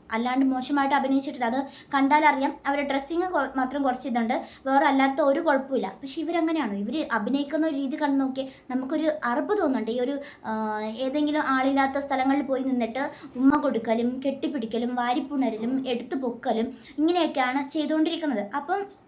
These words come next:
ഇവരെന്താണ് ഉദ്ദേശിക്കുന്നത്? ഈ ഒരു, ആ, കാര്യങ്ങൾ വെച്ചിട്ട് എന്താണ് ഉദ്ദേശിക്കുന്നത്? സത്യം പറഞ്ഞാൽ വളരെ മോശമായിട്ടുള്ളൊരു കാര്യമാണ് ഇപ്പോൾ ഈ ഒരു സമൂഹത്തിൽ നടന്നുകൊണ്ടിരിക്കുന്നത്.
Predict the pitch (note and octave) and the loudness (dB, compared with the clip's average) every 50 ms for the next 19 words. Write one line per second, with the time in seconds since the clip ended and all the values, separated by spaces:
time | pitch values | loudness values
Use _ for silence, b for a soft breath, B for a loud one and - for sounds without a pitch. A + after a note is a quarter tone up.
0 | - - - - - - _ - - - - - - - - _ - - C4+ C4+ | -20 -20 -20 -20 -20 -20 _ -20 -20 -20 -20 -20 -20 -20 -20 _ -2 0 2 2
1 | D#4+ E4+ C#4 C4 C4+ D4 E4 C#4 C#4 C4+ A3+ A3 A3 A3 - C4+ A3+ G#3+ G#3+ A#3+ | 4 4 6 6 6 8 8 6 4 4 2 2 2 0 0 -2 -2 -2 -2 -2
2 | C4+ C4 C4 C4 B3+ A#3 B B B B B - G3+ A3 A3 G#3+ G#3 G#3 C#4 B3+ | 0 0 0 0 0 -2 B B B B B -2 0 0 0 0 0 4 6 6
3 | B3+ C#4 C#4 C#4 C#4 C4 B3+ - B3 B3+ A#3 A#3 A#3+ A#3+ B3 B3 A3+ G#3+ G#3+ - | 6 6 4 0 0 -2 -4 -4 -4 -2 0 2 2 0 0 0 -2 -2 -2 -4
4 | A3 G#3+ - A#3 A#3 - D#4+ D#4 D4+ D4 C4+ C4+ C4+ B3+ C#4 C#4+ C#4+ B B B | -6 -6 -6 -8 -6 -2 0 0 2 2 2 2 2 2 2 0 -2 B B B
5 | B B - A#3 A#3 A#3+ B3 C#4+ D4+ C#4 C4 B3+ C4 - D#4 D#4 D#4 C#4 D4+ D4 | B B -2 0 2 4 4 4 4 2 2 0 0 2 2 2 2 2 0 -2
6 | C#4 C#4 C4+ C4+ B3+ A#3+ A#3 C4 B3 B3+ B3+ A#3 - - C4+ C4 B3+ B3+ C4+ C4+ | -4 -2 0 0 0 0 0 0 -2 -2 -4 -6 -4 -4 -4 -2 -2 -2 -2 0
7 | B3+ A#3+ A#3 A#3 A#3 A3+ C4+ C4+ C4+ A#3+ A3 A3+ A#3+ B3 C4+ B3+ A#3 A3 A3 G#3+ | 0 0 0 0 -2 -2 0 2 2 2 2 0 -2 -2 -4 -4 -4 -4 -4 -4
8 | G#3+ A#3+ C#4+ | -2 -4 -4